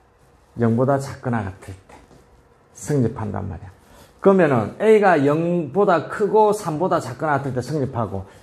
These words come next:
A가 영보다 작거나 같을 때도 승립한단 말이야. 영일 때도 승립한다고. 알겠니? 음,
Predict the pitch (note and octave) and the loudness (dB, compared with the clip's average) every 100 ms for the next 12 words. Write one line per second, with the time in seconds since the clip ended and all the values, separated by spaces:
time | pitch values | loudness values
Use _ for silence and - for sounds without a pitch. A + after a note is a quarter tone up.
0 | - G3+ F#3 D#3 C3+ D3+ F3 F3 D#3+ - | 4 6 8 6 2 0 0 0 -2 -4
1 | C3 E3+ E3 D3+ E3 D#3 B2 A2 C3+ A#2 | -8 -4 -2 -2 -4 -4 -4 -4 -4 -4
2 | - G#2+ G2+ F#2+ F#2+ F2 F2 _ _ _ | -4 -6 -6 -6 -10 -12 -16 _ _ _
3 | _ _ _ _ _ _ _ _ _ _ | _ _ _ _ _ _ _ _ _ _
4 | _ C3 D3+ F3 B2 G2+ G2+ D#3+ D3+ - | _ -2 0 0 -2 -6 -6 -8 -8 -8
5 | C#3 C#3 G#2+ A2 B2 - - - A2 G#2+ | -6 -6 -6 -8 -10 -14 -20 -10 -4 -2
6 | A#2+ C#3+ - _ _ _ _ _ _ _ | -2 -4 -14 _ _ _ _ _ _ _
7 | - G2+ G2+ F#2 | -12 -8 -6 -6